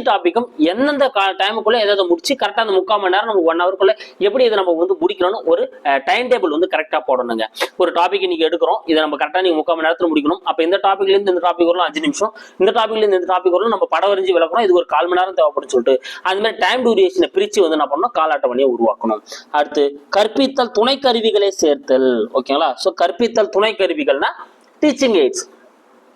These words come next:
ஓகேங்களா? So நீங்க என்னென்ன டீச்சிங் எய்ட்ஸ் யூஸ் பண்ண போறீங்க? சில பேர் வந்து மைண்ட் மேப்ஸ் போட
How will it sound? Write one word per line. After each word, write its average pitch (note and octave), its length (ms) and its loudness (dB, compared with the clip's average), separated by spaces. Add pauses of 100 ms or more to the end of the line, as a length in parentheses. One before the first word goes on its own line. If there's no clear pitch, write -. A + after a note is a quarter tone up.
(160)
ஓகேங்களா? D3+ 340 0 (360)
So B3 120 2
நீங்க G#3 160 0
என்னென்ன G#3 180 0 (120)
டீச்சிங் G3 260 0
எய்ட்ஸ் F3 160 -2
யூஸ் F#3 180 4
பண்ண F3 180 2
போறீங்க? D3+ 220 0 (140)
சில F#3+ 140 2
பேர் F3+ 120 2
வந்து F3 160 2
மைண்ட் F3 220 0
மேப்ஸ் - 280 -4 (100)
போட D#3 120 2